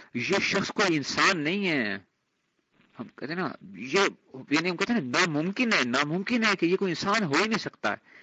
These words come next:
یعنی اتنا خوبصورت، اتنا خوبصورت یہ انسان کوئی ہو ہی نہیں سکتا۔ تو کہیں گے حاشا للہ، یعنی ان کی وہ حیرت بتائی جا رہی ہے،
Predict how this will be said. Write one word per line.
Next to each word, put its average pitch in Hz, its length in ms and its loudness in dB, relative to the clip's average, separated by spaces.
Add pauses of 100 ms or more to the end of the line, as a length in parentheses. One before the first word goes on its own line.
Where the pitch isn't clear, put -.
(680)
یعنی 156 180 -6
اتنا 214 280 -2
خوبصورت، 175 800 0
اتنا 190 220 -2
خوبصورت 185 680 2
یہ 202 60 2
انسان 185 360 2
کوئی 208 140 0
ہو 143 100 4
ہی 165 80 2
نہیں 165 100 0
سکتا۔ - 320 -8 (1600)
تو - 80 -10
کہیں 147 240 -4
گے 160 140 -4
حاشا 170 380 0
للہ، 123 640 2 (340)
یعنی 151 220 -2
ان 170 100 -2
کی 180 120 -2 (140)
وہ 143 260 2
حیرت 135 360 0
بتائی 117 280 2
جا 104 200 2
رہی 101 200 -4
ہے، 95 60 -8